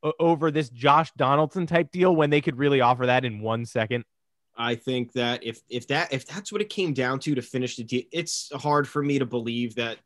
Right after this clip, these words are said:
Speaker 2: the Yankees would be this stubborn and they wouldn't just up the offer eight million dollars and, and call it a day.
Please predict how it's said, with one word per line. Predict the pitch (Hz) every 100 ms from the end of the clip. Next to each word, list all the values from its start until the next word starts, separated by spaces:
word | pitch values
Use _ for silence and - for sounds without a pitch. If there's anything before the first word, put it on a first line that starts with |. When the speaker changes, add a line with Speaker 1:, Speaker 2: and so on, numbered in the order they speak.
| _ _ _
Speaker 2:
the | -
Yankees | 107 117 110 113 107
would | 107
be | 107 110 98 98
this | 107 107 - -
stubborn | - - 101 107 110 117 _ _ _ _ _ _ -
and | 107
they | 107
wouldn't | 98 107 107 98
just | - 107 - - -
up | 107 -
the | 104
offer | 101 104 113
eight | 101 107 104
million | 101 101 98
dollars | 101 101 104 107 104 -
and, | 101 98 -
and | 104 98
call | - 107 104
it |
a | 101
day. | 101 101 110